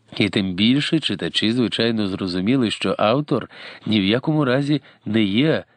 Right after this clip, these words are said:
татаро, поляко чи євреєфобом, а просто зображав реальні взаємовідносини тогочасного історичного періоду між українцями і представниками цих народів.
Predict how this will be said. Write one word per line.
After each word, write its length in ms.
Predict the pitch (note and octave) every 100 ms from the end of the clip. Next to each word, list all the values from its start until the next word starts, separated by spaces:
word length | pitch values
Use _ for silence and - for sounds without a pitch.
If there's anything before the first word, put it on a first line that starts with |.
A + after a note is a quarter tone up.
| _
татаро, 600 | - F#2 G2 A2 B2+ B2+
поляко 640 | F2 F#2 F2+ G2 C3 A2 F#2 - - -
чи 220 | - - B2 A2 F#2+
євреєфобом, 1080 | G#2 A2 G#2+ G#2+ G#2+ - B2+ F2+ D#2+ D#2+
а 120 | F#2 G#2+
просто 480 | F3 G3+ - C#3 - - - - -
зображав 640 | G#2+ C3+ C#3 C#3+ C3 D3+ C3
реальні 520 | A#2+ B2 C3+ A#2+ A2
взаємовідносини 1080 | F#2 G#2+ G#2 G2+ F#2+ F#2 B2+ C#3+ - A#2+ G#2+
тогочасного 720 | G2+ F#2 - B2 - G#2+ G2
історичного 760 | F2+ - F#2+ G2+ - G2 F#2+ F2+
періоду 480 | F#2+ G#2 B2+ A2+
між 300 | G#2 G2 F#2
українцями 720 | F#2 G2 G2 A#2 A2 - G2+ G2
і 60 |
представниками 800 | - F#2 - G2 F#2+ - G#2 F#2+
цих 280 | F#2 F2+ -
народів. 420 | G2 F#2 D#2 -